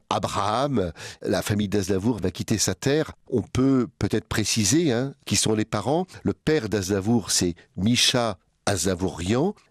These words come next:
né dans le Petit Caucase, c'est un Arménien de Géorgie. Et la mère, c'est Knar Bagdasarian, qui est arménienne de Turquie et qui est née à Izmit. Et on peut dire, hein, que la,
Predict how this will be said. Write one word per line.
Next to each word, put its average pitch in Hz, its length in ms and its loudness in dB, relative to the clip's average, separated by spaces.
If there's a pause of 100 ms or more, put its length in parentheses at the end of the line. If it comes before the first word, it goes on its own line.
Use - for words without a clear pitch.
né 107 280 2
dans 107 120 2
le 92 100 0
Petit - 300 -4
Caucase, 113 500 0
c'est - 220 0
un 92 160 0
Arménien 113 600 2
de 85 120 -4
Géorgie. 92 760 0 (260)
Et 107 60 2
la 92 140 0
mère, 110 400 2
c'est - 180 -2
Knar 127 500 0
Bagdasarian, 107 920 0 (240)
qui - 100 0
est - 140 -4
arménienne 120 580 0
de 92 120 -2
Turquie - 500 -4 (380)
et - 80 -2
qui - 180 -4
est 92 40 2
née 131 240 0 (100)
à 98 160 0
Izmit. 101 480 0 (560)
Et 104 640 2 (180)
on 92 60 0
peut 110 200 0
dire, 123 340 0
hein, 110 180 2
que - 160 -4
la, 92 480 2